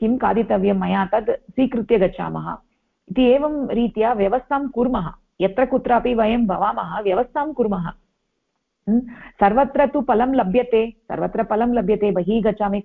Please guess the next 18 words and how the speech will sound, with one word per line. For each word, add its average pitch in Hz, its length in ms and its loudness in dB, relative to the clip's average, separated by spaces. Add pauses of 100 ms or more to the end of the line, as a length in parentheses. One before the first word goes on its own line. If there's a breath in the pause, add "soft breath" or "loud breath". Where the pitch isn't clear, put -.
(100)
गच्छामः 190 600 -2
कुत्रचित्, 196 480 0 (520 soft breath)
अ, 190 340 4
न, 214 420 4
अ, 160 400 -8 (560)
किं 185 180 4
भोजनं 190 460 2
न 220 120 2
लभ्यते 208 460 2
चेदपि 214 360 -4
फलमस्ति, 196 840 -2
अहं 160 180 -12
फलं 170 280 -4
खाद-, 214 480 -2
खादामि 196 440 0 (440 soft breath)
इति। 226 140 4
एवं 269 260 4
रीत्या 208 520 -2